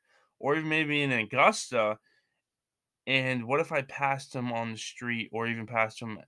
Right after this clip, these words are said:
at a grocery store? That's fucking crazy. And then it kinda makes you wonder, like, when you walk by people,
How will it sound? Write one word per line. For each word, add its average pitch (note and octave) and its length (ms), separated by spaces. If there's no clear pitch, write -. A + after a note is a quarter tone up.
at A2 180
a G#2 60
grocery A2 460
store? - 380
That's A#2 180
fucking A2+ 380
crazy. G#2+ 320
And A2 100
then B2+ 140
it A#2+ 80
kinda C3 340
makes A#2+ 300
you A#2+ 80
wonder, B2 320
like, G#2 320
when B2+ 320
you B2 80
walk A#2 320
by A2 180
people, A2 720